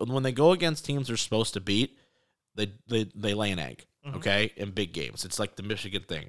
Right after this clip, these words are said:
Speaker 1: I know Michigan fans don't like to hear that, but just go back and look at that T C U game. You definitely should have won that game, and you gave it to them on a silver
Speaker 2: Yeah.
Speaker 1: platter.
Speaker 2: Yeah, so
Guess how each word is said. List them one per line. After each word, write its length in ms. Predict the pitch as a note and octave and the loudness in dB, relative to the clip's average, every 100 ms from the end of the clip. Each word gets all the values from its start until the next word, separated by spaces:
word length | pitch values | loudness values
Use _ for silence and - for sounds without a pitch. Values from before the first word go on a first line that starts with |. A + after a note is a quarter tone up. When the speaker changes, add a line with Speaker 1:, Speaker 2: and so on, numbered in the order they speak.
| - | -4
Speaker 1:
I 100 | F2+ | 0
know 160 | G2 G#2+ | 0 0
Michigan 280 | A2 - G#2 | 0 -2 -4
fans 220 | G#2 G2 | -4 -4
don't 80 | G2 | -6
like 100 | - | -6
to 60 | |
hear 200 | G#2 D#3+ | 0 4
that, 280 | F3+ F3+ - - - - _ | 8 8 8 -2 -20 -20 _
but 260 | C#3+ C#3+ - - _ - - | 8 8 6 -10 _ -20 -10
just 160 | A2+ - | -4 2
go 100 | B2 | 4
back 220 | A2+ A2 | 6 4
and 80 | A2+ | 0
look 80 | G2+ | -2
at 40 | |
that 120 | G2 | -2
T 140 | - F#2+ | -2 -2
C 120 | F#2+ | 0
U 80 | F2+ | 0
game. 280 | D#2 B1 - - | -2 -6 -8 -8
You 160 | G2+ | 0
definitely 300 | G2+ G2 G2 | 2 2 0
should 100 | A2 | -2
have 80 | F#2 | -2
won 180 | F#2 F#2 | -2 -4
that 140 | F#2 | -4
game, 340 | F2+ E2 E2 D2+ | -4 -4 -6 -8
and 120 | D#2+ | -6
you 120 | E2 | -6
gave 260 | D#2+ E2+ D#2+ | -4 -2 -2
it 80 | E2 | -4
to 80 | D#2+ | -6
them 180 | D#2+ | -6
on 80 | D2+ | -4
a 40 | C#2+ | -4
silver 240 | - C#2+ - | -4 -6 -8
Speaker 2:
Yeah. 40 | |
Speaker 1:
platter. 280 | C#2 A#1 - - - - | -6 -6 -10 -16 -18 -8
Speaker 2:
Yeah, 120 | A#2+ | -6
so 460 | A2+ F3 D3+ C#3+ | 0 4 6 6